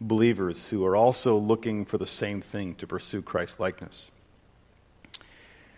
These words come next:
And our prayer is that you would use these other brothers and sisters in Christ to both give us opportunities to serve, and that we might, on the same hand, receive encouragement and help,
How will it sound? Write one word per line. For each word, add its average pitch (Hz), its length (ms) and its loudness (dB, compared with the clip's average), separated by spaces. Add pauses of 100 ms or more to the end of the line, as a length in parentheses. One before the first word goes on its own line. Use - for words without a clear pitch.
(240)
And 110 100 0
our 101 100 2
prayer 143 380 8
is 110 140 2
that 104 180 2
you 104 180 -4
would 98 320 -4 (380)
use 110 380 -2
these 104 500 -4 (1200)
other 113 200 2
brothers 110 340 2
and 104 80 -6
sisters 98 400 -6
in 92 80 -8
Christ 101 520 -2
to 92 380 -8 (1600)
both 107 260 0
give 117 120 0
us 104 140 -2
opportunities 120 720 0
to - 120 -8
serve, 113 580 0
and 92 120 -4
that 92 100 -6
we 98 100 -6
might, 92 180 -4
on 95 160 -4
the - 180 -12
same 110 280 -6
hand, 104 200 -4 (280)
receive 117 560 -2
encouragement 98 640 -4
and 85 100 -8
help, 87 380 -6